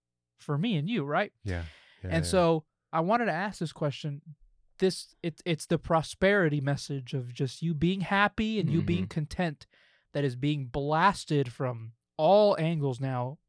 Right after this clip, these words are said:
Speaker 1: all
Speaker 2: Mm-hmm.
Speaker 1: over the world. If you just turn on some T V or YouTube video of some pastor, that's all they're preaching. Just be happy and give, and, and, and as y-, as long as you're happy, you're fine. So I wanted to throw the question out.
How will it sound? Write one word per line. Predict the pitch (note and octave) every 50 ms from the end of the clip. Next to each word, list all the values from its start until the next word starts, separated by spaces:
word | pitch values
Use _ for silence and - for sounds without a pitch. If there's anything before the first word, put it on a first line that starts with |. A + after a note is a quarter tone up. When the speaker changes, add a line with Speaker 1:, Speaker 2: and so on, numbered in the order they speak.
| _ _ -
Speaker 1:
all | D#3 E3+ F3
Speaker 2:
Mm-hmm. | E3+
Speaker 1:
over | E3+ D#3 C#3 B2+
the | C3+
world. | B2+ C3 C3 B2 A#2+ A#2+ A#2
If | A#2+ - -
you | C#3+
just | B2+ C#3 A#2+ - - - _ _ _ _ _ _ _ _ _ _
turn | - - F3 F3+
on | F#3+ F#3+ F3
some | D3+ - E3+ D3 B2+
T | - - F3+ F3
V | D#3+ E3+ F3+ F#3 F#3 F3
or | D3 C3 B2
YouTube | B2 C3+ F3 G3 - - F3+ F3+ D3+
video | D3 E3+ E3+ E3+ E3
of | D3+ -
some | - D#3 D#3+ D#3 D#3 D3 - _ _ _ _ _ _ _ _ _ _ _ _ _
pastor, | - E3+ F3+ F#3 F3+ - - D#3
that's | C#3+ D3 -
all | F3+ G3 G3+
they're | F#3+ F3
preaching. | D#3 - F3 F#3+ - - D3
Just | C3+ C#3+ - -
be | G3 F#3+
happy | D3 D3+ F3+ F3 E3 - D3+ C3+ C3
and | B2+ B2+ A#2+
give, | E3+ E3+ F3 F3+ F3+ F3 D3+ D3+
and, | C#3+ C3 B2 A#2+ - _ _ _ _ _ _ -
and, | C#3+ C#3+ -
and | D#3 D3 C#3+ D3 -
as | D3+ C#3+ C3+ A#2+ D3 D#3
y-, | D#3 D3 D#3 -
as | E3 C#3+ -
long | E3 F#3+ G3
as | F#3 C#3+ C3
you're | D#3+ F3+
happy, | - - F#3 F3 - E3+
you're | D3+ C#3+ C#3
fine. | - - D3 C3+ B2 A2 G2+ G2 _ _ _ _ _ _ _ _ _ _ _ _ _ _ _ _ _ _
So | - - F3
I | D#3+ D#3
wanted | D#3+ F3 G3 G#3 G3+
to | F#3
throw | - F3+ F3
the | E3+ D#3+
question | D3+ - E3+ D3 B2 - - C3+
out. | C3 B2 B2 C#3 - -